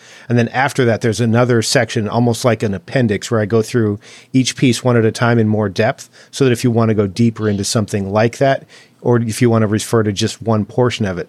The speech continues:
then you'll find that there. There's also a bonus section that I haven't got filled out yet. Like, there's, there's a whole bunch of stuff there. And, um,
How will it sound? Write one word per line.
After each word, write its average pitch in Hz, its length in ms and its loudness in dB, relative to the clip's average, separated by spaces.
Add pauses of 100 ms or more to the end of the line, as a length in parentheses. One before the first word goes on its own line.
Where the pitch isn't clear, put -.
(100)
then 101 180 -2
you'll 98 100 -2
find 107 320 0
that 95 220 -2
there. 101 300 -2 (320)
There's 110 120 0
also 107 220 0
a 107 40 2
bonus 110 340 2
section 113 320 0
that 104 100 2
I 101 60 2
haven't 104 240 0
got 101 180 -2
filled 101 240 0
out 95 180 0
yet. 95 200 -4
Like, 95 140 -4
there's, 110 240 -2
there's 110 200 -2
a 104 60 0
whole 120 100 4
bunch 113 220 0
of 98 60 -4
stuff - 280 -2
there. 101 280 -2 (600)
And, 104 560 2
um, 90 380 -4